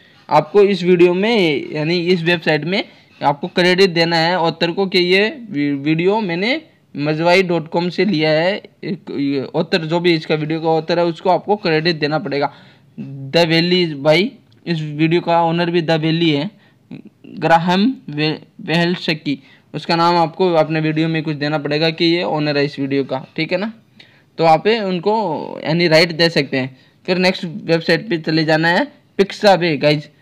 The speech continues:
Google में आपको आ जाना है और सर्च कर लेना है पिक्साबे डॉट कॉम। पिक्साबे डॉट कॉम एक बहुत ही फेमस वेबसाइट है, उसको अधिकतर बंदे यूज़ करते हैं। तो यहाँ पे simply पिक्साबे पे आ जाना आपको और आपके सामने यहाँ stunning free image and royalty free stock,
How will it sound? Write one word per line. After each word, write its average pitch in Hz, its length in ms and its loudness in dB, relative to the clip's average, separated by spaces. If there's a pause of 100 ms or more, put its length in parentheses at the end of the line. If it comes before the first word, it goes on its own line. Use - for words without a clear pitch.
(180)
Google 165 280 0
में 180 100 2
आपको 165 260 2
आ 160 120 4
जाना 175 240 -2
है 190 160 2
और 202 280 2 (340)
सर्च 160 260 -2
कर 170 100 2
लेना 165 240 0
है 214 240 2 (280)
पिक्साबे 160 960 -4
डॉट 147 240 -2
कॉम। 143 160 -4 (600)
पिक्साबे 190 480 4
डॉट 175 240 -2
कॉम 185 180 -2
एक 165 140 -4 (140)
बहुत 175 280 0
ही 196 80 0
फेमस 202 380 0
वेबसाइट 170 400 0
है, 175 80 2
उसको 175 260 -4
अधिकतर 175 440 0
बंदे 160 260 -4
यूज़ 160 300 -2
करते 165 240 -4
हैं। 175 200 -2 (500)
तो 160 200 -2
यहाँ 156 120 0
पे 175 120 -4
simply 147 420 -2
पिक्साबे 156 400 -2
पे 156 120 -2
आ 151 80 4
जाना 175 260 0
आपको 208 260 -2 (1600)
और 151 120 2
आपके 156 220 2
सामने 175 300 0
यहाँ 180 260 2
stunning 175 400 -2
free 165 240 0
image 165 320 -2
and 170 220 -4
royalty 165 380 0
free 151 240 -2
stock, 147 260 -6